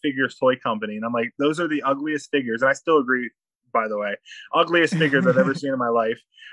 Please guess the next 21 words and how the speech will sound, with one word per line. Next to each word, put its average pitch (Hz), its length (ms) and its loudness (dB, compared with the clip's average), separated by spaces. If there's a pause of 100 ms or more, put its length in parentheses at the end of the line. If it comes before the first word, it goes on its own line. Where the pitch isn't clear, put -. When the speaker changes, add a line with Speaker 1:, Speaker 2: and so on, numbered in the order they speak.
(140)
Speaker 1:
Uh, 131 200 0
they 143 80 2
have, 151 100 -2
like, 147 220 -4
three 156 180 -2
good 143 160 0
head 127 240 -4
scans, 110 540 -8
and 147 100 0
you 170 100 2
guys 180 200 4
were, 156 80 4
like, 131 160 4
saying, 139 420 -6 (180)
"Oh, 196 120 4
this 190 200 -4
head 202 200 -6
scan's 170 280 -8
so 190 200 2
good." 160 300 2
And - 40 -20